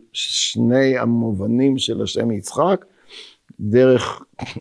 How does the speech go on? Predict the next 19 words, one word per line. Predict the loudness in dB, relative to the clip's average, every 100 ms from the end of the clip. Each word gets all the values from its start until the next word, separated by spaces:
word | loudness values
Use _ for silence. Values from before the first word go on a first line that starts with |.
| _ -2
אברהם | 0 2 4 4 4 4
ודרך | 6 4 2
שרה, | -2 -2 0 0 0
דרך | 4 6 6 2 -8 -16 _ _ _ _ _ _ _ -4
ברית | 2 4 6
המילה | 6 6 6 4 4 2
והמעצבת | 4 2 2 -2 -2 -2 _ -8 -2 0 0 -4 0 4 4 2 -2
את | -2
ה-, | -2 -2
את | -4 -2
משפחת | 0 0 0 0 0
האבות, | 2 4 4 4 2 _ _ _ _ -20 -20 -20 _ _ _ _ _ _ _ _ _
ומכאן | 0 0 2 2 2
והלאה | 4 4 4 4 4 4 4
מילה | 4 4 6 6 6
לשמונה | 4 4 2 2 2 4
ימים | 4 4 4 4 4 2
כחלק | 0 0 2 4 4 2
מהלידה, | 2 4 6 6 6 4 4